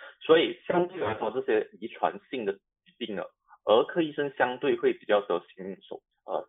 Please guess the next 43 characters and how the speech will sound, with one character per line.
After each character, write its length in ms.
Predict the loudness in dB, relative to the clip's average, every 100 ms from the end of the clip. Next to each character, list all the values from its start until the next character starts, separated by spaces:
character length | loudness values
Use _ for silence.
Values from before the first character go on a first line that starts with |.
| -6
像 140 | -6 0
这 100 | 4
样 160 | 4 2
的 80 | -2 -4
病， 220 | -8 -10 _ -12
我 120 | -10
们 220 | -8 -6
也 160 | -4 -4
会， 400 | -4 -4 -4 -8 _ _ _
呃， 220 | -4 -4 -6 _
建 200 | -4 -4
议 220 | -6 -10 _
如 140 | -6 0
果 100 | 0
有 140 | 0 -8
父 80 | -10
母， 200 | -10 -6 -2
孩 140 | -2
子 60 | -2 -12
有 80 | -14
这 80 | -16 -16
些 60 | -14
遗 40 |
传 140 | -16 -20
病， 100 | -20 _ _
其 60 | _
实 100 | -2
回 220 | 0 2
到 160 | 2 2
儿 160 | 0 -6
科 240 | -8 -8
医 180 | -8 -10 -10
生 180 | -12 -12 _ _ _
来 160 | -6 -4
做 180 | 2 2
一 60 | 4
个 260 | 2 2
复 240 | 0 -10 -14
诊 160 | -12 -12 -6
或 100 | -8
者 160 | -8 -16
一 60 |
个 240 | -8 -6